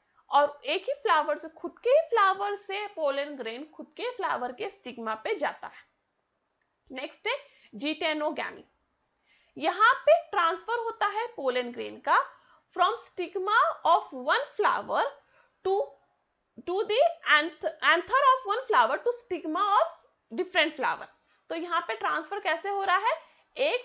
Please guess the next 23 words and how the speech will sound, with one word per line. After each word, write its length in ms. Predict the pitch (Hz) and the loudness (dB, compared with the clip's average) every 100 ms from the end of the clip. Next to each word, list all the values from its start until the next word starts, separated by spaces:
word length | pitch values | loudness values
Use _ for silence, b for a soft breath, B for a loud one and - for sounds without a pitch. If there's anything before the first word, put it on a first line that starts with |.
| - | -2
फ्लावर 520 | 392 302 294 294 294 | 2 2 2 0 -2
के 300 | 302 - 302 381 - B B _ 247 | -4 -8 -6 -6 -10 B B _ -2
एंथर 580 | 254 247 247 330 240 | 0 -2 -8 -2 -2
से 460 | 196 - 214 175 311 605 - _ _ _ _ 240 | -2 -8 -6 -4 -4 -4 -8 _ _ _ _ -10
दूसरे 460 | 277 359 392 453 523 | -8 -6 -6 -6 -4
फ्लावर 560 | 440 311 294 302 320 330 | -2 0 0 0 -2 -2
के 280 | - 359 415 | -6 -8 -8
स्टिग्मा 680 | - - 311 254 285 285 | -12 -12 -10 -8 -4 -2
पे 240 | 302 330 453 | -2 -4 -6
ट्रांसफर 520 | 440 285 262 - 240 | -4 -4 -6 -8 -8
हो 180 | 254 208 | -6 -6
रहा 140 | 165 | -6
है, 240 | 220 240 453 B B B - | -6 -4 -6 B B B 2
but 120 | 370 | 2
दोनों 500 | 254 302 302 311 427 | 0 -6 -4 -4 -4
फ्लावर 720 | 508 - 330 269 277 320 349 | -4 -2 2 2 2 2 2
सेम 640 | 415 - - 302 302 311 339 | 0 -14 -8 -6 -4 -4 -6
प्लांट 520 | - 269 220 214 226 | -6 -4 -2 -4 -8
में 160 | 190 175 | -12 -12
है, 200 | 175 - _ _ _ 226 | -12 -20 _ _ _ -12
ये 160 | 247 | -8
याद 320 | 254 208 196 | -4 -4 -4
रखें, 260 | 208 - - | -10 -14 -20